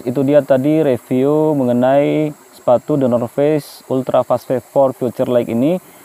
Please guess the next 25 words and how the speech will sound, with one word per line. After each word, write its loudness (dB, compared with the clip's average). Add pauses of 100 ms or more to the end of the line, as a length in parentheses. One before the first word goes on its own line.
Dan -2
kita -4
juga 0
tadi -4
sudah -2
tes -4
untuk -8
kualitas -2
highlight 0
waterproofnya. -2 (160)
Dan, -2 (720)
eh, 0
yang 0
terakhir 0
yang -2
akan -2
saya 0 (320)
bahas -2
adalah 0
harga. -4 (100)
Berapa 0
harga -4
dari -2
sepatu -4
ini? -2